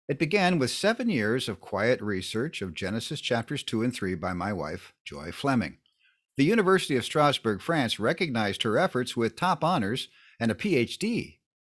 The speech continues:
God got my attention, directing me to get the word out to the church worldwide. This became the True three sixteen Project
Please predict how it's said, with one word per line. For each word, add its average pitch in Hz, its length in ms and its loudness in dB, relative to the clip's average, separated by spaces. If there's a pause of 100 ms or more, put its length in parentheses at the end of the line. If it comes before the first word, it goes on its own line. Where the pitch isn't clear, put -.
(760)
God 180 220 6
got 123 280 4
my 165 220 2
attention, 127 520 0
directing 131 420 2
me 143 140 4
to 127 60 0
get 202 180 2
the 131 80 2
word 202 240 2
out 95 320 0
to - 80 -6
the 92 100 -4
church 123 380 -4
worldwide. 101 640 0 (260)
This 135 160 -2
became 101 400 -4
the 113 80 -2
True 160 320 -2
three 151 240 -4
sixteen 147 560 -4
Project 101 600 -4